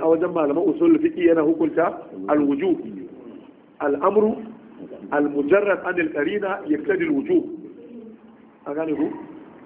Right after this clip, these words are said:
To kaga idan ɗayan ku zai zo masallaci, lalle yayi wanka.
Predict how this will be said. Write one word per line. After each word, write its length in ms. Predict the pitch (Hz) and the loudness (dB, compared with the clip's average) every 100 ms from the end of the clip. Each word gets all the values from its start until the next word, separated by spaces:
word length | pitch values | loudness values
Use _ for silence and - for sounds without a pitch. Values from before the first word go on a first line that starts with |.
| - | -8
To 40 | - | 0
kaga 180 | 156 170 | 0 4
idan 220 | 160 196 | 4 6
ɗayan 220 | 202 214 214 | 6 6 4
ku 80 | 170 | 4
zai 160 | 175 | 4
zo 100 | 151 | 6
masallaci, 680 | 156 156 160 165 160 - 151 135 | 2 4 4 4 2 -2 -4 2
lalle 320 | 196 208 220 226 | 2 4 4 6
yayi 160 | 165 | 6
wanka. 400 | 151 151 151 151 | 4 2 -2 -6